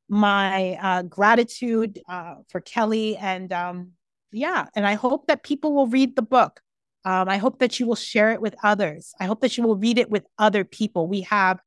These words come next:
a discussion guide that's gonna be part of this. We've got a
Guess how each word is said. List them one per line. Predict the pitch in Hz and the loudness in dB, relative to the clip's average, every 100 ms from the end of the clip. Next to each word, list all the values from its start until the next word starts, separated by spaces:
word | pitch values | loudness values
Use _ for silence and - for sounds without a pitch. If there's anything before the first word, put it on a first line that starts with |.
| _ _ _ | _ _ _
a | 202 | -6
discussion | 180 - - 277 269 302 269 | -4 -6 0 2 2 4 4
guide | 254 254 240 226 | 4 4 4 2
that's | 240 - | -2 -2
gonna | 247 233 220 | -2 -2 -2
be | - 233 | -2 -4
part | 220 - 226 226 | -4 -2 0 0
of | 208 | 0
this. | 220 214 - | 2 2 -2
We've | 190 - | -10 -6
got | 196 175 | -4 -4
a | - | -8